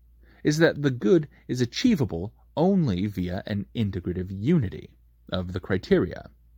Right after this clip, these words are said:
the sort of unity appropriate for a human being. Any such unity obviously approaches the good or one itself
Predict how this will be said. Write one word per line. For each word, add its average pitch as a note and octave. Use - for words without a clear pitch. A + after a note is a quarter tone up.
the G#2+
sort G2
of E2+
unity B2
appropriate F2+
for F2+
a F#2
human F2+
being. C#3
Any F#3
such -
unity F2
obviously F#2+
approaches G2
the G2
good F#2
or G#2
one F#2+
itself -